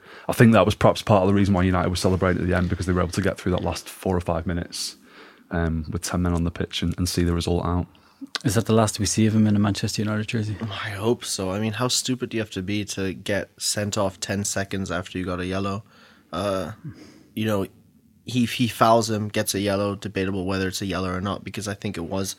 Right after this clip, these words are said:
Speaker 3: his first big foul. Um, but then you foul him ten seconds later, and then you put his head, y-, your head to his head. Yes, it was, if you wanna call it clever, it was a bit pathetic to fall over like that.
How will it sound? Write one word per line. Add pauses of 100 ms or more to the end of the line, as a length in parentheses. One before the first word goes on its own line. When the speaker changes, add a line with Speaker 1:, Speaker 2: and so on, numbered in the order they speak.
(280)
Speaker 3:
his
first
big
foul. (520)
Um,
but
then
you
foul
him (360)
ten
seconds
later,
and
then
you
put
his
head,
y-,
your
head (220)
to
his
head. (360)
Yes,
it
was, (480)
if
you
wanna
call
it
clever,
it
was
a
bit
pathetic
to
fall
over
like
that.